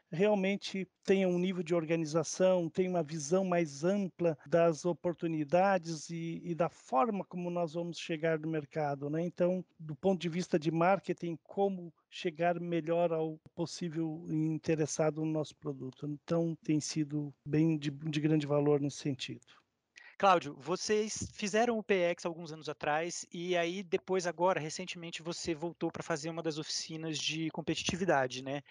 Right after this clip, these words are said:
Speaker 2: Eu queria te, te perguntar por que surgiu esse interesse, mesmo depois de já ter passado pela qualificação e de já ter experiência em exportação, de voltar a buscar a, os nossos serviços de, de qualificação?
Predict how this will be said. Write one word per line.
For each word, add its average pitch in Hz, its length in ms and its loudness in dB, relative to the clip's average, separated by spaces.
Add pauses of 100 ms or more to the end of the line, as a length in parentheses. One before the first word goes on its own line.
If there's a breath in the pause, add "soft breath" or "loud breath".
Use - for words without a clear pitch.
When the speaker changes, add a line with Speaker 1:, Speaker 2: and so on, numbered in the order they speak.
Speaker 2:
Eu 190 120 6
queria - 260 2
te, 220 420 -4
te - 140 -8
perguntar 190 460 0 (180)
por 233 220 -4
que 277 160 0
surgiu 202 400 -4
esse 202 240 -4
interesse, 160 520 -2
mesmo 208 240 -4
depois 202 400 0
de 180 120 -2
já 175 120 0
ter 175 120 -4
passado 156 440 -2
pela 147 200 -4
qualificação 156 840 -8 (320 loud breath)
e 151 80 -8
de 135 160 -6
já 139 140 0
ter - 160 -2
experiência 156 560 -4
em 151 40 -12
exportação, 156 600 -8
de 170 140 -8
voltar 175 580 2
a 165 140 -6
buscar 147 640 -4
a, 147 120 0
os 143 180 -4
nossos 151 240 -4
serviços 143 420 -4
de, 135 240 -6
de - 140 -14
qualificação? 131 680 -6